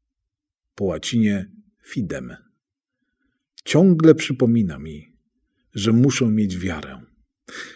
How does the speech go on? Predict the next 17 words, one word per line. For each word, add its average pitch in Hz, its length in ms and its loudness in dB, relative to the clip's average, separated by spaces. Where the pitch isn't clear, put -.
Moneta 139 680 4
z 104 80 -4
nasionem 127 640 4
gorczycy, 131 760 4
którą 113 320 0
zawsze 110 440 -2
noszę 104 300 -4
przy - 160 -10
sobie, 78 460 -6
często - 360 -2
daję 95 380 0
jej 92 300 -2
kopię 92 420 0
swoim 87 380 -4
przyjaciołom, 104 600 -6
przypomina 101 760 -2
mi 92 280 -6